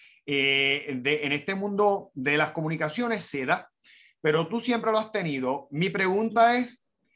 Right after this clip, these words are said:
¿cómo tú logras, ¿verdad?,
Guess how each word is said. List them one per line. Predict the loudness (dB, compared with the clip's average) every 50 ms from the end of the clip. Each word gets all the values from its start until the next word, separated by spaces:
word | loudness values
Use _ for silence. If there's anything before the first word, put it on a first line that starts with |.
| _ _ _ _ _ _ _ _ -2
¿cómo | 0 0 2 2 -2
tú | 0 -2 2
logras, | 4 6 6 6 4 4 2 0 0 0 -2 -8 -18 _ _
¿verdad?, | -6 -6 -4 -2 2 2 2 0 -2 -8